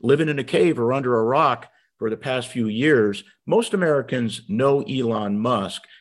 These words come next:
as a couple of things. Contrary to what the left might say, Elon Musk is not a conservative. He's not even a Republican. What he is, is a libertarian.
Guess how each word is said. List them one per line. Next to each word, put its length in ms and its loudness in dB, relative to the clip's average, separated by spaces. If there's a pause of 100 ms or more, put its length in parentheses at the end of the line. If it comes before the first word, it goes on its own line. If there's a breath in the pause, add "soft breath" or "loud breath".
as 160 -2
a 60 -6
couple 320 -2
of 100 -6
things. 420 -6 (360)
Contrary 680 0 (260 loud breath)
to 80 -2
what 180 2
the 80 -2
left 300 2
might 280 -4
say, 500 -2 (240 soft breath)
Elon 380 2
Musk 300 0
is 140 -4
not 200 -4
a 60 -10
conservative. 640 -6 (240 soft breath)
He's 200 -2
not 220 0
even 220 -2
a 40 -2
Republican. 800 -4 (380 soft breath)
What 180 4
he 240 4
is, 260 4
is 120 -4
a 60 -2
libertarian. 840 -2